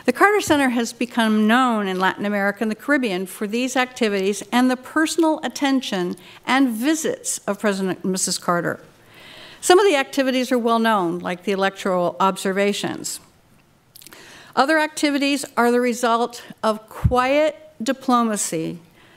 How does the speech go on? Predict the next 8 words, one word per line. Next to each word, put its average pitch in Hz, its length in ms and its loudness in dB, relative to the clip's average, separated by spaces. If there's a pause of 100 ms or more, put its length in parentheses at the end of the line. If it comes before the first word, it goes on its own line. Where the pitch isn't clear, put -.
(160)
such 247 380 0
as 208 420 2
seeking 269 580 0
the 233 120 2
release 240 640 0 (160)
of 208 160 0
wrongfully 226 640 0
imprisoned 208 880 -4